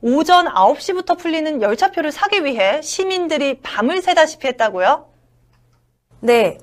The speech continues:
Speaker 2: 오늘 오전 아홉 시 서울역에는 전날 낮부터 마지방에서 예매를 기다린 사백여 명이 장사진을 친 가운데 예매에 참여했습니다.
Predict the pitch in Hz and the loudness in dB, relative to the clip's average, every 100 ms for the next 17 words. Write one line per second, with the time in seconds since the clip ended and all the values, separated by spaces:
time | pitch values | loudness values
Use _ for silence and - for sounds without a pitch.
0 | _ _ _ 226 269 320 269 285 277 202 | _ _ _ -2 2 4 6 6 6 6
1 | 214 - 254 294 339 302 226 226 262 247 | 4 -2 0 4 4 4 2 2 4 2
2 | 147 - 226 226 262 254 - - - 285 | -2 -8 -4 2 4 4 2 -4 0 2
3 | 220 196 226 233 226 226 233 190 190 226 | 4 2 2 0 0 -2 0 0 2 2
4 | 247 240 190 196 233 277 269 208 220 233 | 2 0 -2 0 0 -2 -2 0 2 0
5 | 202 185 214 262 277 - 214 247 226 226 | 0 0 0 0 -2 -6 -2 0 2 0
6 | 226 226 269 214 180 185 226 208 170 185 | -2 -2 -4 0 0 0 0 0 0 0
7 | 208 208 302 302 285 277 196 180 170 139 | -2 -4 -2 0 -2 -4 -10 -6 -6 -6